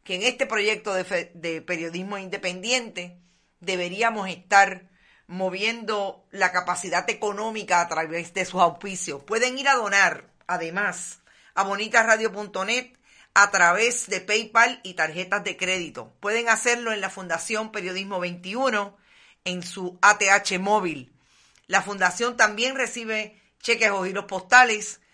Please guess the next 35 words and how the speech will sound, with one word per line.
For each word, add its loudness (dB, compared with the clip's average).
a 6
nombre -2
de 0
la 4
Fundación -4
Periodismo -8
Siglo -6
veintiuno, -6
P -2
M -4
B -4
dos -4
ochenta -6
y -10
cuatro, 2
P 4
O 6
Box -2
diecinueve, -6
eh, -8
diecinueve -2
cuarenta 2
cero, -2
San -4
Juan, -4
Puerto -6
Rico, -4
cero 0
cero 0
nueve -2
diecinueve -4
guion -4
cuarenta 0
cero -6
cero. -4